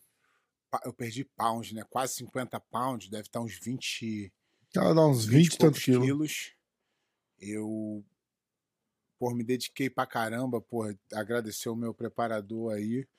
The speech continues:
Speaker 1: o Diogo. E, pô, ele me ajudou muito, cara. Ele, a, o, o,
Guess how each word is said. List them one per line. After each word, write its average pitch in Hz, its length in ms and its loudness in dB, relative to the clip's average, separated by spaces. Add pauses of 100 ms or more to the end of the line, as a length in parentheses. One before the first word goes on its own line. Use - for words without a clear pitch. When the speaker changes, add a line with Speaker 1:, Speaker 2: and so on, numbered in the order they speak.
(380)
Speaker 1:
o 117 80 -10
Diogo. 120 680 0 (920)
E, 107 600 -4 (320)
pô, 131 160 0
ele 117 80 -4
me 123 120 -4
ajudou 123 400 -4
muito, 135 300 -2
cara. 117 300 0
Ele, 117 280 -4
a, 107 120 -8
o, 113 60 -2 (480)
o, 107 60 -16